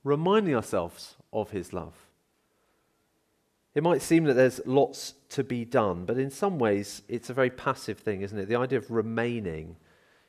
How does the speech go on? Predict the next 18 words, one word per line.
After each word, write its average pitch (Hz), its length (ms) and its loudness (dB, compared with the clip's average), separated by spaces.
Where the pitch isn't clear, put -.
is - 180 -8
to 117 100 -12
say, 110 240 -2
"Stay 127 320 -4
put." - 500 -12
You 117 240 0
are 123 100 2
trusting 135 460 -8
in 135 140 -8
Jesus, 143 500 -10
you 98 160 -4
are 98 220 -4
trying 143 420 -4
to 143 120 -10
live 139 200 -4
for 143 100 -6
him, 151 260 -8
great, 107 220 -6